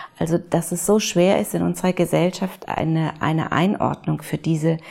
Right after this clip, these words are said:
Bereiche der Erlebnisse zu haben, äh, nur weil die Forschung noch zu wenig darüber geforscht hat oder weil es einfach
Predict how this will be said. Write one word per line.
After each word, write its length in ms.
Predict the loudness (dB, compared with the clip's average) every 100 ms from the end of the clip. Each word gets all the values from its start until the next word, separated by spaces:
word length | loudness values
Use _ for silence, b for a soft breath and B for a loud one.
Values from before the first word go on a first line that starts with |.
| B B B _
Bereiche 580 | 0 4 2 2 0 -2
der 300 | 0 0 0
Erlebnisse 680 | 0 0 0 0 -2 -4 -6
zu 240 | -4 -2
haben, 420 | 0 0 0 -2 B B B B B
äh, 160 | 0 2
nur 320 | 4 4 4
weil 400 | 6 4 4 -2 -14 -18 -18 _
die 240 | -10 -2 -2
Forschung 540 | 2 0 2 0 0 -4
noch 560 | 0 0 0 -8 -16 -20 _ -16 -14 -14 -18 _
zu 220 | -4 0 4
wenig 380 | 4 4 0
darüber 500 | 0 0 2 2 0 B B B -6
geforscht 500 | -2 2 2 2 0
hat 220 | 0 0
oder 260 | 2 4
weil 180 | 4 2
es 220 | 0 -2
einfach 680 | -2 -2 0 -2 -2 -8 -12